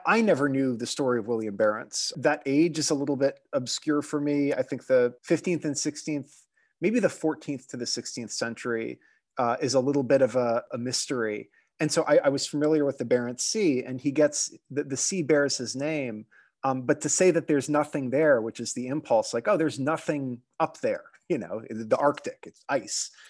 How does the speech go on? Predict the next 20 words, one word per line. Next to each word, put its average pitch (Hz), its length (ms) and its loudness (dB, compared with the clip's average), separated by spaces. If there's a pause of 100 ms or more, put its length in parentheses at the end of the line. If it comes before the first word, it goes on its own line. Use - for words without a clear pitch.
(260)
is 135 300 0
to, 120 640 0
you 135 140 -6
know, 117 180 -2
overlook 131 640 4
the, 120 260 2 (280)
the 117 280 -4
many 131 260 -2
people. 139 380 0
I 151 40 -2
mean, 156 180 2
when 139 140 -2
he 147 120 -6
sailed 185 400 -2
there, 110 320 -2
the 120 80 -6
first - 300 -8
thing 135 120 -6
they 127 100 -2
encounter 120 680 -8